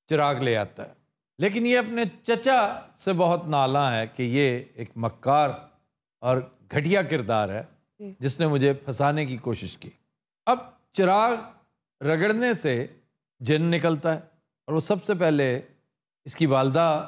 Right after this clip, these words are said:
Speaker 1: को ये तजुर्बा हुआ और जिन अपने मालिक का हर हुक्म बजा लाता है। देखते ही देखते इनके हालात बहुत अच्छे हो गए, ये गुर्बत से अमारत की तरफ आ गए, शोहरत की तरफ आ गए। मुल्क का बादशाह बहुत मुतासिर हुआ।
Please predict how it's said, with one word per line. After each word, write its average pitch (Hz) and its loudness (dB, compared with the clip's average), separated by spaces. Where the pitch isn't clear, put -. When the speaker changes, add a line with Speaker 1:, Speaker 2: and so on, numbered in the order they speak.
Speaker 1:
को 143 -2
ये 147 2
तजुर्बा 147 0
हुआ 127 -2
और 165 2
जिन 202 0
अपने 170 -4
मालिक 156 0
का 156 4
हर 143 0
हुक्म 160 -4
बजा 147 2
लाता 139 -2
है। - -10
देखते 202 0
ही 190 4
देखते 165 -2
इनके 147 -2
हालात 117 0
बहुत 151 0
अच्छे 160 -6
हो 156 2
गए, 139 -6
ये 160 4
गुर्बत 156 0
से 139 -4
अमारत 147 0
की 175 -4
तरफ 160 0
आ 156 2
गए, 139 -4
शोहरत 175 2
की 175 -2
तरफ 156 0
आ 139 2
गए। 123 -4
मुल्क 165 0
का 160 0
बादशाह 135 0
बहुत 127 -2
मुतासिर 147 -2
हुआ। 123 -2